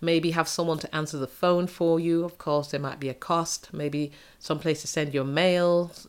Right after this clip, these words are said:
things like that, or someone to handle your emails. And so maybe just thinking creatively about what you can do in the short term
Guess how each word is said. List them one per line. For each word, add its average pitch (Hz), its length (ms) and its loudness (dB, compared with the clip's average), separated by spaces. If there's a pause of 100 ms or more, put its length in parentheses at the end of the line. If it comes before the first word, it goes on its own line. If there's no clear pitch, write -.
(340)
things 269 320 0
like 185 200 4
that, 139 260 0
or 151 100 0
someone 190 240 0
to 160 100 -6
handle 156 300 -4
your 147 80 0
emails. 156 640 -2
And 147 140 -4 (460)
so 220 320 2
maybe 240 280 4
just 220 180 2
thinking 220 240 0
creatively 196 640 0
about 147 460 -2
what - 400 -6
you 190 120 -2
can 190 200 -6
do 175 160 0
in 165 140 -4
the 170 80 -2
short 196 360 2
term 143 440 -4